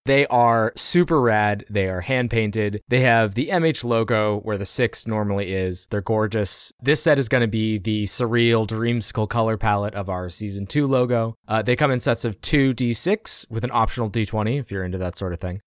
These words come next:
And they're gonna be going on sale August second, so keep an eye on our various social media channels for a link to go grab your set. Gifts are not necessary, but if you want to get us something for our podversary, now is a great time to tell your friend, neighbor,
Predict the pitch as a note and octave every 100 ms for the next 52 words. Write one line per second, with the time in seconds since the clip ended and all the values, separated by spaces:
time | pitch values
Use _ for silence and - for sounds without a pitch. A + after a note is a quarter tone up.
0 | _ A2 A#2+ A#2 A#2+ A#2+ A#2+ B2 B2+ A#2+
1 | C#3 A#2 A2+ A2+ A#2+ A#2+ A#2+ A#2 D#3+ D#3+
2 | - - D3+ A#2+ A2 D3 D3+ C3 C3 C3
3 | A#2+ A2+ G2+ B2 A#2+ A2+ B2+ A2+ A#2 A2+
4 | G#2+ G2+ G#2 G2+ G2 - A#2 G#2+ A2 G2+
5 | A#2+ A2 G2+ A2 G2+ F#2+ G2 G2+ F#2 -
6 | - _ _ _ _ _ _ _ _ A#2+
7 | D#3+ - D3+ B2+ B2 C#3+ E3+ D#3+ A#2 -
8 | G#2+ A#2 G#2+ A2 D3 C3+ F#3+ F#3+ E3+ C#3+
9 | C#3 - G3+ - - A2 G2 G2+ F#2+ A2
10 | G2+ F#2+ A2 G2 F#2 F#2+ - G2+ F2+ F2+
11 | - C3+ D3 D3 B2+ B2+ B2 B2 B2 C3
12 | A3+ - A#2 F#2 F2 G2 - B2 C3+ A2+
13 | A2+ G#2 - D#3 C3 C3 B2 A2 A#2 A#2+
14 | A2 A2+ A2